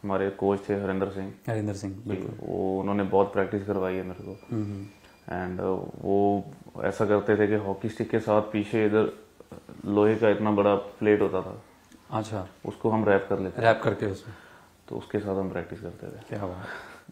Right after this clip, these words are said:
Speaker 2: इसे कहते हैं मेहनत। वाकई ये पता लगता है, जो नहीं पता लगा लोगों को, कि इस तरह से नहीं top scorer बन गए हरमनप्रीत। दस गोल दागे हैं भाई Olympic में, और वाकई आपने पीसी कन्वर्जन जो रेट इस बार रहा, हालांकि ज़्यादा थे, लेकिन ये ज़रूर रहा कि जब जब मौके ज़रूरत पड़ी आपने गोल दागा।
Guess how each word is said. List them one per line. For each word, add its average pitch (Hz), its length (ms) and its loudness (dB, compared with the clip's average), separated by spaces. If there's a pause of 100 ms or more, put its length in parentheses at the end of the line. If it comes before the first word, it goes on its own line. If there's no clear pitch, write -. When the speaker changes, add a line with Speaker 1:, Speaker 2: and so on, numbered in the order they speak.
Speaker 2:
इसे 127 200 4
कहते 117 260 4
हैं 117 60 2
मेहनत। 95 320 -2 (420)
वाकई 104 260 0
ये 110 140 6
पता 117 240 6
लगता 110 260 2
है, 143 100 -2 (220)
जो 127 120 8
नहीं 139 240 12
पता 117 200 12
लगा 107 220 10
लोगों 104 260 4
को, 143 160 4
कि 143 320 2 (260)
इस 127 160 4
तरह 156 140 12
से 156 120 10
नहीं 143 180 10
top 135 220 12
scorer 139 240 12
बन 120 180 8
गए 127 100 10
हरमनप्रीत। 120 540 4 (340)
दस 143 260 12
गोल 143 180 12
दागे 135 220 12
हैं 139 120 8
भाई 120 160 8
Olympic 117 360 8
में, 120 120 6
और 117 180 12
वाकई 120 260 10
आपने 131 260 10
पीसी 135 340 4
कन्वर्जन 123 420 8
जो 135 100 10
रेट 117 200 8
इस 117 160 2
बार 110 140 4
रहा, 101 340 2 (320)
हालांकि 131 280 8
ज़्यादा 120 300 12
थे, 190 60 8
लेकिन 165 380 6
ये 143 280 10
ज़रूर 139 220 8
रहा 143 120 10
कि 147 120 6
जब 127 200 8
जब 156 120 12
मौके 135 240 8
ज़रूरत 117 200 6
पड़ी 117 140 6
आपने 113 240 6
गोल 101 200 6
दागा। 95 240 4